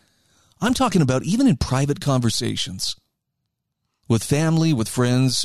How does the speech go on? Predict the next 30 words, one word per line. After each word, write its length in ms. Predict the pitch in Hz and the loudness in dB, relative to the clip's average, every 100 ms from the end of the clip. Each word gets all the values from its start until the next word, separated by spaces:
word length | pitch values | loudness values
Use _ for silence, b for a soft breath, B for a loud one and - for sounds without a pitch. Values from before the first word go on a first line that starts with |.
| - | -2
Frankly, 340 | 123 151 151 | -2 0 0
I 60 | 123 | -2
find 240 | - 135 | -2 0
myself 300 | 160 - 120 | 2 0 -4
having 240 | 131 151 127 | -4 -2 -2
this 100 | - | -2
conversation 580 | 127 120 107 117 113 | -2 0 0 -2 0
with 140 | 120 110 | -2 -2
my 100 | 117 | -2
wife. 560 | 101 170 220 - - - _ _ _ _ _ _ _ _ _ _ _ - | -2 -4 -6 -10 -16 -20 _ _ _ _ _ _ _ _ _ _ _ -6
She 220 | - 208 | 0 2
is 120 | 175 | 4
not 160 | 180 175 | 4 4
on 100 | 156 | 4
the 80 | 131 | 2
same 240 | 147 123 | 2 2
page 540 | 110 127 87 85 - - _ | 2 2 0 -6 -8 -12 _
as, 240 | 135 123 | 0 0
as 340 | 165 - 143 131 | -2 0 0 2
me 280 | 117 95 - b b - | 0 -2 -8 b b -2
when 120 | 131 | 0
it 80 | 127 | 2
comes 280 | 135 127 - | 2 0 0
to, 340 | 127 120 117 | 0 2 2
uh, 160 | 117 117 - 160 139 | 0 -2 -6 -6 -2
when 120 | 123 | 0
it 60 | |
comes 220 | - 123 - | 2 0 2
to 320 | 127 123 123 | 2 2 2
covid. 420 | - 165 156 | 0 0 0